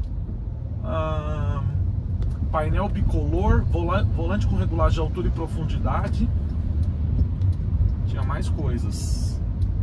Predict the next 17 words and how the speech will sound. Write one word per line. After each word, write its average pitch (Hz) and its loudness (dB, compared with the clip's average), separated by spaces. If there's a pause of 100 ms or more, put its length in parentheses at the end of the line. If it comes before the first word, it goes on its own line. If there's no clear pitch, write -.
(840)
E - -2
custava 220 0
cinquenta 233 0
e 233 2
nove 226 4
mil. 175 2 (360)
Então 185 -2
era 196 2
cinquenta 220 0
e - 2
um, 196 0 (540)
era 165 2
cinquenta 226 2
mil 202 0
e 190 0
novecentos 160 -2
o, 143 -4